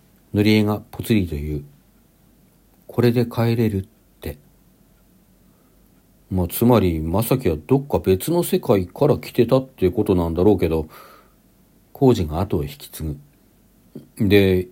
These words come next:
人からチョコレートをもらうことが、その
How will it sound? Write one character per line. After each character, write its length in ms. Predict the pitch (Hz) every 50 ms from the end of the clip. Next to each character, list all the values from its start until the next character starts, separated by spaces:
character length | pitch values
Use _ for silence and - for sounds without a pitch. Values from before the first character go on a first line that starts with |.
| -
人 280 | - - - - 180 -
か 120 | - 160
ら 120 | 156 151 147
チ 100 | - 123
ョ 60 | -
コ 100 | - 143
レ 100 | 143 143
ー 60 | 139
ト 80 | - 95
を 60 | 76
も 160 | 78 80 90
ら 100 | 92 107
う 80 | 117 120
こ 140 | - 131
と 100 | - 85
が、 240 | 78 87 87 76 - - _ _ _ _ _ _ _
そ 200 | - - - 92
の 300 | 90 90 87 85 82